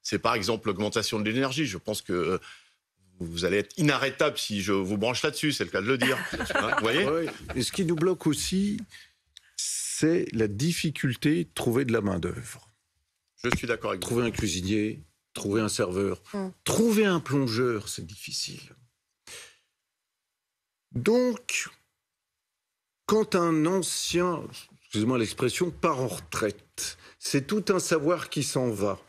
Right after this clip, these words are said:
Speaker 2: Et nous, on a un métier définitivement manuel, et c'est les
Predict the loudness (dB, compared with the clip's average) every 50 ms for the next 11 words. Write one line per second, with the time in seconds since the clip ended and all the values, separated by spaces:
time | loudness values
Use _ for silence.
0 | -20 -20 _ _ 0 2 4 4 6 4 4 4 2 2 0 -2 -2 -4 -2 0
1 | 2 0 0 -2 -6 -10 -10 0 2 2 2 2 2 2 2 2 2 0 -2 -2
2 | 0 0 2 2 2 2 2 2 2 2 2 2 2 2 0 -2 -4 -6 -10 -18
3 | -20 -20 -20 -20 _ _ _ _ _ _ _ _ -4 -2 -2 2 2 2 2 2
4 | 0 0 -4